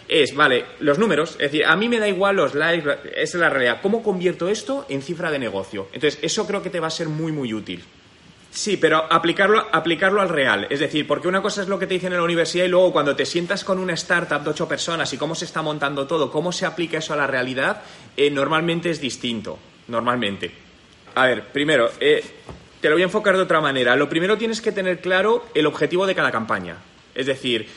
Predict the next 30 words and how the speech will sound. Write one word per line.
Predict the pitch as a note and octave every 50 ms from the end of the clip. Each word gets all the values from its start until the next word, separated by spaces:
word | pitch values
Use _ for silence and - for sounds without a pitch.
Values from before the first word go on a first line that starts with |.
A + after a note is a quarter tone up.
| - - -
porque | - D#3 D3+ D3+ D#3+
en | D#3 D3+
función | D3+ D#3+ D#3 D3+ - F#3+ F#3
de | F#3+ G3 G3+
eso | G#3 G3+ - A#3 A#3
destinarás | G#3 F3+ D#3+ D3+ D3 - E3 D#3 D3+ D3+ D#3 F3+ F3 -
cómo | G3+ F#3 F3 E3+
divides | D#3 D#3 D#3 D#3+ D3+ D#3+ -
el | D3 C#3
presupuesto. | - B2+ A#2 - A#2 G2 - G#2+ G2+ - - A2+
Es | A2+ A2
decir, | - B2 A#2+ - -
imagínate | D3 D3 D#3+ D3+ - G3+ G#3 G3+ G3 G#3+ A3 G#3+
que | G#3 E3+
por | E3+ D#3+ E3
un | F3
lado | F#3 F#3+ F3+
dices, | E3 - D3 C3
"Vale, | D3 D3 C#3
voy | C#3 D#3+
a | F3+
crear | F3+ F#3+ G3
una | G3 F#3+
campaña | F#3+ F3+ E3+ F#3+ G3+ G3+ G3
para | F#3+ D#3+ C#3+
gente | - F3+ F3+ F3 G3+ F3+
que | F#3 F3+
no | E3+
me | D#3+ D#3+ -
conoce | D3 C3 C3+ D#3+ E3+ - B3